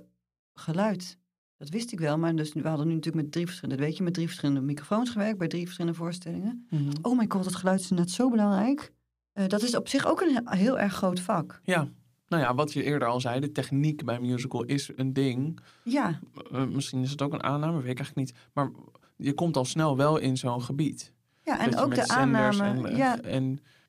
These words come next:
Speaker 1: En ook de aanname, maar misschien is die wel terecht, dat weet ik dus niet, dat er bekende mensen in moeten zitten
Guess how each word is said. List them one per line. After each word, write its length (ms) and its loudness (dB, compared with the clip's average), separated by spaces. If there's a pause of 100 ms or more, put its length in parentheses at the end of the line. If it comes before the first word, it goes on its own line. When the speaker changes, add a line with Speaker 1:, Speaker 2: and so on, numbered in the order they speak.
(200)
Speaker 1:
En 180 0
ook 160 0
de 100 2
aanname, 800 2
maar 180 2
misschien 260 0
is 140 0
die 120 -4
wel 100 0
terecht, 240 -4
dat 120 -6
weet 180 0
ik 80 -6
dus 160 -4
niet, 380 -2
dat 320 -6
er 120 0
bekende 400 2
mensen 360 2
in 160 4
moeten 360 4
zitten 560 -2